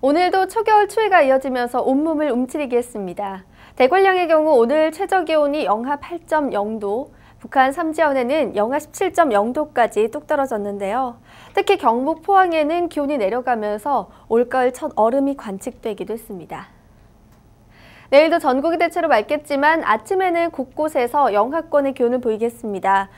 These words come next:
서울의 경우 아침 기온 영 도, 춘천은 영하 사 도, 대관령은 영하 팔 도까지 내려가겠는데요. 한낮에도 대부분 십 도를 밑돌 것으로 예상됩니다. 또 강원 동해안 지역에는 건조주의보도 발효 중인 만큼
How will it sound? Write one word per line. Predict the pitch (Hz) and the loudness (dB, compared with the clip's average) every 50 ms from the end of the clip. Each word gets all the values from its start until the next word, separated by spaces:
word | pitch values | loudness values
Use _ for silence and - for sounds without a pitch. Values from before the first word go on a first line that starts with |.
| - - - | -20 -14 -2
서울의 | - 403 415 403 415 392 | 2 4 4 6 6 6
경우 | 370 349 339 339 359 330 | 6 6 6 6 6 6
아침 | 233 294 - - - 330 330 311 | 6 6 4 0 -2 -2 -2 0
기온 | 277 302 302 302 277 214 | 0 2 2 2 2 2
영 | 190 190 208 220 233 | 2 2 0 0 0
도, | 220 214 208 254 320 339 - - - | 2 4 4 4 2 0 -4 -12 -16
춘천은 | - - 370 349 359 381 320 320 285 208 | -6 -4 -2 -2 0 0 0 0 0 0
영하 | 185 190 220 226 226 233 | -2 -2 -2 -4 -6 -6
사 | 240 - - 202 190 | -6 -8 -8 -8 -6
도, | 196 214 190 160 - - - - - | -4 -4 -4 -4 -6 -10 -18 -20 -10
대관령은 | - 233 214 247 254 262 269 254 240 247 269 320 339 320 - | -6 -4 0 0 2 2 2 2 2 0 0 -2 -2 -2 -2
영하 | 202 202 233 254 277 277 | -4 -4 -2 0 -2 -2
팔 | 269 - - - 392 | -2 -4 -8 -10 -8
도까지 | - - 381 359 - - 254 233 220 226 254 254 | -6 -6 -6 -6 -2 0 0 0 0 -2 -4 -4
내려가겠는데요. | 196 185 185 233 233 226 214 214 214 202 190 185 180 185 190 226 262 269 240 220 - _ _ _ - - | -4 -4 -4 -4 -4 -6 -6 -6 -6 -6 -8 -8 -6 -6 -4 -4 -4 -6 -8 -12 -18 _ _ _ -14 -6
한낮에도 | - 415 392 415 415 381 349 339 339 330 | -2 0 2 2 2 2 0 0 -2 -2
대부분 | - 240 233 262 269 285 294 | -2 -2 0 0 0 0 0
십 | 302 302 381 - - | -2 -4 -10 -10 -8
도를 | 339 330 311 285 | -4 -4 -2 -4
밑돌 | 208 214 - - 285 285 285 | -4 -6 -6 -6 -6 -4 -4
것으로 | 262 254 254 - 240 247 202 | -4 -6 -4 -6 -6 -6 -6
예상됩니다. | 190 190 220 220 226 214 214 202 190 175 170 - 170 175 180 185 - - _ _ _ _ - - _ | -6 -6 -8 -10 -8 -8 -8 -8 -8 -8 -8 -8 -8 -8 -8 -12 -18 -20 _ _ _ _ -20 -8 _
또 | - 240 | -4 -4
강원 | 247 233 226 226 262 262 | -2 -2 -2 -2 -2 0
동해안 | 262 269 262 285 339 349 349 330 | 0 0 0 0 0 0 0 2
지역에는 | 330 311 285 285 277 262 262 254 302 349 370 381 370 | 2 2 4 4 4 2 2 2 0 -2 -2 -4 -6
건조주의보도 | - 220 226 233 262 262 - 269 269 294 277 285 277 269 294 277 | -8 -8 -6 -4 -6 -4 -4 -4 -4 -4 -2 -4 -2 -2 -4 -6
발효 | - - 208 233 240 | -6 -4 -4 -4 -4
중인 | 240 254 240 240 233 | -4 -4 -4 -4 -4
만큼 | 214 190 190 196 - - 294 254 180 | -4 -6 -8 -8 -6 -4 -2 -2 -4